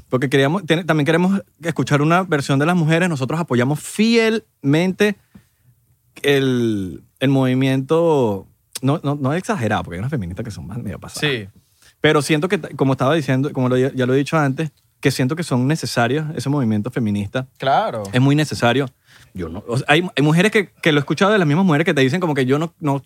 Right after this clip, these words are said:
Speaker 1: no soy parte de eso, pero siento que es necesario que
Speaker 2: Es
Speaker 1: haya.
Speaker 2: necesario que, que esté.
Speaker 1: O sea, siempre hay ne-, pa-, cuando hay problemas así de, eh, problemas así sociales, siento que hace falta el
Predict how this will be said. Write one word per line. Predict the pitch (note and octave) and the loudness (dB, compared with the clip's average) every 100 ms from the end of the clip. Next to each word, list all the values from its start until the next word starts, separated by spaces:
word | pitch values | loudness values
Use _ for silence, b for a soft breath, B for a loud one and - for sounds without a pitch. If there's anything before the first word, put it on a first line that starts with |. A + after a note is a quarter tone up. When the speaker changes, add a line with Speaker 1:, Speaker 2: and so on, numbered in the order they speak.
| _ | _
Speaker 1:
no | D3 C3 | -2 0
soy | - F#3 | 0 0
parte | - G3+ A#3 | -2 0 0
de | F3 | 2
eso, | A3+ C4 A#3+ b b b b _ | 2 0 -2 b b b b _
pero | E3 | -2
siento | C#3+ F3+ F#3 F#3+ | 0 0 0 0
que | F#3+ | -2
es | F3 | 0
necesario | G3 - - C#3 D#3+ | 0 0 0 0 2
que | B2 | 2
Speaker 2:
Es | |
Speaker 1:
haya. | B2 G2+ | 2 2
Speaker 2:
necesario | E3+ E3 E3 F#3 | 0 0 -2 -2
que, | D#3+ C#3 | -4 -4
que | B2 | -8
esté. | B2+ - | -8 -4
Speaker 1:
O | B2+ | 2
sea, | - | 2
siempre | F#3+ G#3 A#3+ | 2 2 2
hay | B3 | 2
ne-, | C4 F3 | -2 -4
pa-, | A3 | -2
cuando | G3+ G3 | 0 2
hay | F#3 | 0
problemas | B3 C4+ C#4+ C#4+ A#3+ | 0 0 2 2 2
así | F#3 A3 A#3+ - | 2 0 0 -2
de, | G3 G3 A3 A#3+ A3 F3+ D#3+ D#3 C#3 B2 | -8 -4 0 2 2 0 0 0 2 0
eh, | |
problemas | A2+ - E3 F#3 A3+ | -2 0 2 2 0
así | - G3+ G#3+ | 2 0 0
sociales, | - G#3+ B3+ C#3 G#2+ b b b - | -4 0 0 0 -2 b b b -2
siento | G3 G3 A3 | 0 2 2
que | A3 | 0
hace | D#3+ F#3+ | 0 0
falta | G#3 G3 G#3+ G#3 F#3+ _ - | 0 0 2 2 0 _ -2
el | D#3+ D3 C#3 B2+ A#2+ A2 G#2 | 2 2 2 0 0 0 -2